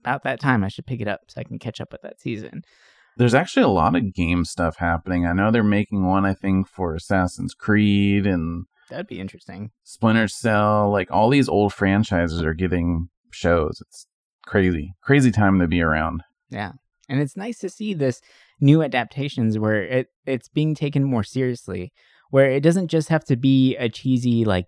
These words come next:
Speaker 1: B movie or, like, a, like, a bad kung fu movie, right? Like, it, it can be something more. It can, it can really help us out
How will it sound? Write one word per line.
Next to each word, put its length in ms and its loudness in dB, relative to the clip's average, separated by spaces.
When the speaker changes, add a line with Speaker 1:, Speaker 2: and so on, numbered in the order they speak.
Speaker 1:
B 300 6
movie 840 4
or, 160 2
like, 200 -2
a, 420 -4
like, 140 0
a 40 -2
bad 380 0
kung 220 6
fu 240 4
movie, 580 0
right? 300 -2
Like, 140 -2
it, 140 -6
it 160 -6
can 240 2
be 400 2
something 440 -2
more. 460 -4
It 100 -14
can, 340 -2
it 100 -10
can 200 -4
really 260 0
help 280 -4
us 220 -4
out 280 0